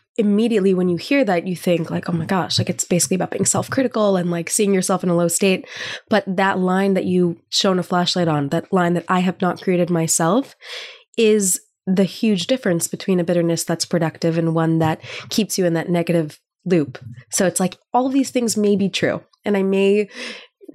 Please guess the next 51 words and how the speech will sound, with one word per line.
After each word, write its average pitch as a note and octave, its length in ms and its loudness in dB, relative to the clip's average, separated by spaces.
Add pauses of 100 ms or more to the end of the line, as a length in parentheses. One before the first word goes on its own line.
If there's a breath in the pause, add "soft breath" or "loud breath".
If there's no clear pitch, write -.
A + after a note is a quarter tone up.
be A3 180 4
failing G3+ 460 2
in F3 100 0
all F#3 180 0
of F3 60 0
these F3 220 2
areas. E3+ 420 0
But G3+ 240 -4
okay, E3+ 340 0
that G#3+ 180 0
is C4 180 2
not G3+ 160 -2
something F#3 320 0
that F3 200 0
I G3 120 2
myself F3 380 0
have E3+ 140 -4
created. D#3 460 -2
So G#3 100 0
like F#3+ 240 0
you G3+ 60 2
said, G#3 240 0 (500 loud breath)
that G3 200 -2
identity F#3+ 600 0
point, F3+ 280 -2
I F3 40 0
think, F3+ 200 0
is E3 80 0
very E3+ 180 2
powerful, F3+ 440 0
that D#3+ 120 0
it, - 220 -8
my F#3+ 260 0
identity G3+ 680 0
as F3 240 0
a E3+ 100 4
Jew F#3 400 2
or E3+ 220 0
a E3 40 0
soul F#3 280 0
that - 100 -2
wants F3+ 300 0
to F#3+ 80 -2
connect - 260 -2
to F3 80 0
God E3+ 220 0
does E3+ 140 -4
not - 180 -2
come F3 120 2
into E3 140 -2
question E3+ 540 0